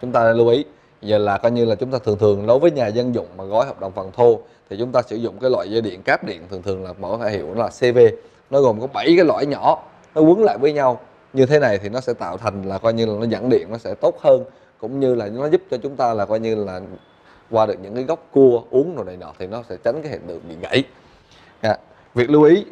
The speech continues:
đó là tất cả hệ thống điện nên đặt trong những cái ống ruột gà như thế này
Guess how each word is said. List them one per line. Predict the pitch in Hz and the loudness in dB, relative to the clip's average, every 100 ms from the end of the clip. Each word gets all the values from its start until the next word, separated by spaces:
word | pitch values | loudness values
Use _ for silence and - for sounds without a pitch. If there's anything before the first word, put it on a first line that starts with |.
| - _ _ _ | -20 _ _ _
đó | 120 147 | 4 4
là | 113 | 4
tất | 214 220 | 0 -6
cả | 135 | -6
hệ | 127 92 | -6 -6
thống | 151 151 | -8 -6
điện | 98 98 _ _ | -6 -6 _ _
nên | 131 147 127 113 _ _ _ _ _ | -2 -2 -4 -14 _ _ _ _ _
đặt | 95 - | -16 -8
trong | 120 117 | -4 -2
những | 101 | -4
cái | 110 | -4
ống | 120 127 | -4 -4
ruột | 101 110 | -2 -2
gà | 95 90 | -2 -4
như | |
thế | 101 123 | -10 -8
này | 98 | -8